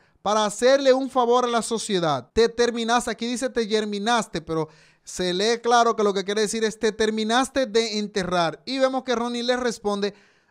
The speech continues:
"Ay, no entiendo". Y él le dice, "Muérete". Entonces, a esto, Ronnie le puso el siguiente texto. Dice,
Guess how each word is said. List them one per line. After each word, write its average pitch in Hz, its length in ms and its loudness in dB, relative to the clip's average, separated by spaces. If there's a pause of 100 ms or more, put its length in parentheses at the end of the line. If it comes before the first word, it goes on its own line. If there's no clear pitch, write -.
(200)
"Ay, 240 320 2
no 220 280 0
entiendo". 202 760 0
Y 180 100 0
él 214 140 0
le 220 80 0
dice, 214 480 -4
"Muérete". 196 1900 2 (260)
Entonces, 240 680 2
a 233 260 4
esto, 233 340 4
Ronnie 240 280 2
le 254 100 4
puso 262 280 -4
el 277 100 -4
siguiente 285 360 -2
texto. 180 400 -4
Dice, 190 440 -6